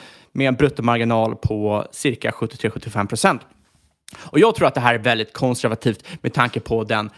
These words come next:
tillväxt på hundratrettio procent som man har sett tidigare. Så det är väldigt intressant med lägre värderat bolag där man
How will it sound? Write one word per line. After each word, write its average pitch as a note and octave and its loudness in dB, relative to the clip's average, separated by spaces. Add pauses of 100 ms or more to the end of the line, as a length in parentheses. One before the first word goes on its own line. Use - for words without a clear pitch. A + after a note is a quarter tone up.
tillväxt A#2+ -2
på G#2+ -2 (260)
hundratrettio A2+ -2
procent A2+ -2
som - -10
man A2 -2
har A2 -2
sett - -6
tidigare. C3+ 2 (460)
Så C#3 -4
det E3+ 4
är - 4
väldigt F3+ 4
intressant C#3 0
med C3 2
lägre C3+ 4
värderat A#2 0
bolag F#3+ 4 (380)
där C3 6
man A#2+ 2